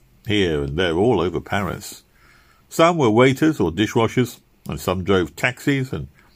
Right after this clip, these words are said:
a few lived on women. Some had managed to bring money away from Russia and owned garages and dancing halls. In general, the Russian refugees in Paris were hard-working people and have put up with their bad luck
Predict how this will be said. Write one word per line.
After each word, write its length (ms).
a 60
few 300
lived 280
on 240
women. 400
Some 180
had 120
managed 300
to 80
bring 240
money 240
away 180
from 220
Russia 420
and 220
owned 380
garages 720
and 180
dancing 400
halls. 520
In 160
general, 380
the 80
Russian 340
refugees 720
in 160
Paris 400
were 100
hard-working 760
people 400
and 180
have 120
put 140
up 180
with 120
their 160
bad 320
luck 300